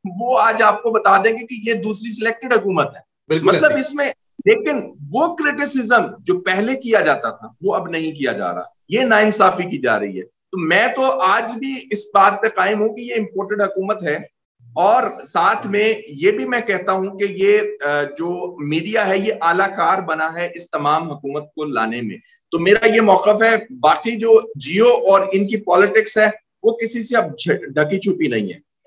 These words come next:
Speaker 1: वो स्या-, सहाफत जो है वो करना इस मुल्क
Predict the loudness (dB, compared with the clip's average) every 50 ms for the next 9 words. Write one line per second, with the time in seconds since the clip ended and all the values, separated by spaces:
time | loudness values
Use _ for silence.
0 | _ _ 2 4 6 8 8 8 6 4 2 -2 -8 -6 -6 -4 -2 0 2 2
1 | 2 2 -2 -4 -4 -2 0 2 2 2 2 2 2 0 -2 2 2 2 4 4
2 | 4 2 2 0 0 -2 -2 -2 -4 -2 -2 -4 -4 -4 -4 -8 -8 -6 -4 -4
3 | -4 -4